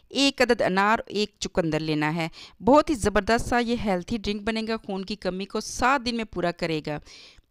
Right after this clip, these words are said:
आजकल बाज़ार में बहुत ही अच्छे ज़बरदस्त से सेब आए हुए हैं।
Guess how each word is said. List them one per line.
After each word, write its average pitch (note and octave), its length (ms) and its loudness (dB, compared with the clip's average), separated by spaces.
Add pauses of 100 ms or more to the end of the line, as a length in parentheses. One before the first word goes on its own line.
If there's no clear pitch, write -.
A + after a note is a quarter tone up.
(1800)
आजकल C4+ 360 4
बाज़ार G#3+ 440 4
में G3+ 160 -2
बहुत A#3 320 0
ही B3+ 60 -2
अच्छे - 460 0
ज़बरदस्त F#3+ 680 -2
से B3 200 0
सेब G3 420 0
आए A3+ 120 -2
हुए A#3 180 -6
हैं। B3 200 -8